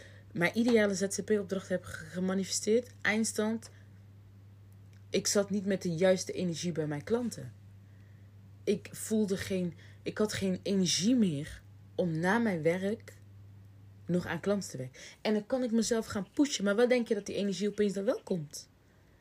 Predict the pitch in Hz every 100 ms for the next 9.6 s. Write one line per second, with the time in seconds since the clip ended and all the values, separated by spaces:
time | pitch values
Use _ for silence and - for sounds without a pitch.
0 | - - 190 190 143 - 285 294 - 254
1 | 208 202 214 220 208 - 220 - - 165
2 | 180 170 - - 285 277 226 - - -
3 | - 240 - 185 - 214 202 156 160 208
4 | 160 170 156 247 233 220 190 151 139 -
5 | 311 453 202 156 135 131 170 - - -
6 | - - - 190 160 370 - 254 220 190
7 | 180 175 160 160 165 156 170 285 254 170
8 | 156 160 190 - 247 247 247 233 175 -
9 | 160 - - 208 - 156